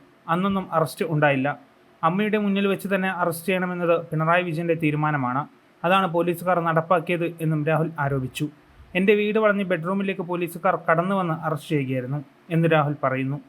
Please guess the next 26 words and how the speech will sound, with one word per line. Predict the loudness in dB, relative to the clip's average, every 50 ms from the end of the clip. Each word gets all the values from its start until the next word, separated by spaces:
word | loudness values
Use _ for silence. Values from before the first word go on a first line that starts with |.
| _ _ 0
"പോലീസിനോട് | 2 4 4 4 2 0 -2 -2 -2 0
സഹകരിക്കാതിരിക്കുന്ന | 2 2 2 2 0 -2 -2 -2 0 2 2 2 0 -2 -4 -4 -4 -4
ആളല്ല | 0 2 2 2 2 2 2 0 0
ഞാൻ. | -2 -2 -4 -6 -10 -18 _ _ -4
ഇത് | -4 -2 -2 0
പിണറായി | 0 0 2 2 2 0
വിജയൻ | 0 -2 -2 -2 -2 -2
ചെയ്യിപ്പിച്ചതാണ്. | -2 0 0 0 0 -2 -4 -4 -2 0 0 0 0 -2 -6 -10 _ _ _ _ _ _ _ _ _ _ 0
അങ്ങനെയൊന്നും | 0 2 2 2 2 2 2 0 0 0 0 -2 -4 -4 -2
പേടിച്ച് | -2 0 -2 -2 -2 -4
നിർത്താനാവില്ല. | -4 -4 -2 0 2 2 2 4 2 2 0 -2 -4 -6 -8 _ _ _
പിണറായി | -4 0 2 4 4 4 2
ചെയ്യാൻ | 0 -2 -4 -4 -4 -2 0
പറ്റുന്നതൊക്കെ | -2 -2 -2 -2 -4 -2 0 0 0 0 -2
ചെയ്യട്ടെ, | -2 -2 -2 -2 -2 -2 -4 -6 -8 _ _ -2
ബാക്കി | 2 2 2 2 2
നമുക്ക് | 2 2 2 2 2 0 0 0
നോക്കാമെന്നും" | 0 0 0 0 0 0 0 -2 -2 0
രാഹുൽ | 0 0 0 0 -2
പറഞ്ഞു. | -2 -4 -4 -6 -6 -8 -12 -14 _ _ _ _ _ _ _ _ -2
"തിരുവനന്തപുരത്തും | 0 2 2 2 2 0 0 0 0 0 2 4
കൊല്ലത്തുമെല്ലാം | 4 4 2 2 -2 -2 -2 -2 0 0 -2 0
പൊതുപരിപാടിയിൽ | -2 -2 -2 -2 -2 -2 -2 -2 -2 -2 -2 -2
പങ്കെടുത്ത | 0 -2 0 0 0 -2 -2 -2 -2 0
ആളാണ് | 2 4 4 4 4 4 2 0
ഞാൻ. | -2 -4 -6